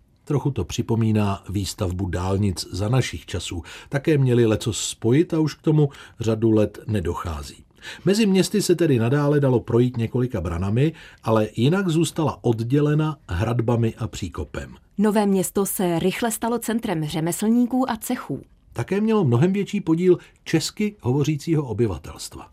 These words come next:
Speaker 2: Souběžně s prvními domy se začala stavět i novoměstská radnice, která se záhy zapsala do dějin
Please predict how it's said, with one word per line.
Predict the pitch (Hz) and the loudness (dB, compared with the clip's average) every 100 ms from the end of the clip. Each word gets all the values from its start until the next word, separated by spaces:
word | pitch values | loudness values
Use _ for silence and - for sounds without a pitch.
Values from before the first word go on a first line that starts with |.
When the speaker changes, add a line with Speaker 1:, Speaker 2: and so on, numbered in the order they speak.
| - | -8
Speaker 2:
Souběžně | - 185 180 180 165 185 | 0 2 4 2 0 -2
s | - | -4
prvními | 190 180 214 254 | -4 0 2 2
domy | 165 156 156 233 - - | 2 0 0 -6 -14 -8
se | - 180 | -2 0
začala | 175 214 220 | 0 -2 -2
stavět | - 208 240 | -2 0 0
i | - | 0
novoměstská | 185 160 202 214 220 - 208 | 0 2 2 2 -2 -4 -2
radnice, | 196 185 262 277 - - - | 0 2 2 2 -4 -6 -10
která | - 202 208 | -4 0 2
se | 220 214 | 0 0
záhy | 185 208 240 247 | 2 2 2 0
zapsala | 220 202 220 214 | -2 -4 -2 0
do | 180 | 0
dějin | 175 202 196 190 | 2 4 4 2